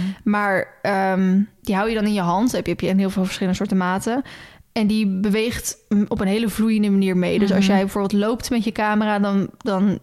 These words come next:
Speaker 1: ziet het er niet uit alsof je loopt. Want hij gaat heel steady, dus niet op en neer of zo. Alleen,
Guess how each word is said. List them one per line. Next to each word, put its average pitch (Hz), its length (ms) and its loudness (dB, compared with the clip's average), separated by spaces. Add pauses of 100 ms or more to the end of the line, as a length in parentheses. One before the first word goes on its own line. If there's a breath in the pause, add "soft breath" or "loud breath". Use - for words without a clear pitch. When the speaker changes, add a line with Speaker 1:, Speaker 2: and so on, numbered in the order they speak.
Speaker 1:
ziet - 260 -2
het 208 160 -4
er 202 80 0
niet 208 200 2
uit 185 180 0
alsof 185 240 -4
je 185 140 0
loopt. 180 280 -2
Want 180 140 -2
hij 175 200 -2 (340)
gaat - 260 -6
heel 185 140 0
steady, 190 360 -2
dus 180 120 -2
niet 202 200 0
op 202 120 -4
en 196 60 0
neer 185 140 0
of 185 100 -2
zo. - 220 -4 (680 loud breath)
Alleen, 233 440 -2